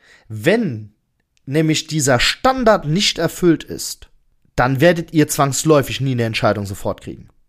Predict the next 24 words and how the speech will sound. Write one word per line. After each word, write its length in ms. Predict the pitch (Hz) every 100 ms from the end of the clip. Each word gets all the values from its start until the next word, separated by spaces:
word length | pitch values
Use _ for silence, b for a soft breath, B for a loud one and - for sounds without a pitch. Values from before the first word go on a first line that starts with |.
| _ _ _ B B B B B _
Oder 680 | 175 165 165 196 262 339 _ _ _ _ _ _ _ _ _ _ _
es 180 | 160 160
ist 100 | 160
ein 80 | 180
Einwand 520 | 143 104 85 78 76
da. 200 | 69 - _ _ _ - _ -
Und 140 | 110
da 80 | 120
kommen 220 | - 139
wir 80 | 131
gleich 220 | 113 101
nochmal 140 | 92 87
drauf 160 | 76
zu 100 | -
sprechen. 420 | - - - 76 - -
Ein 100 | 98
Einwand 540 | 117 135 147 196 -
muss 140 | 156 -
behandelt 500 | 160 156 113 87 95
werden, 260 | 78 82 - _
kann 200 | - 196
auch 120 | 95 -
behandelt 560 | 107 95 101 95 87
werden. 320 | 87 82 -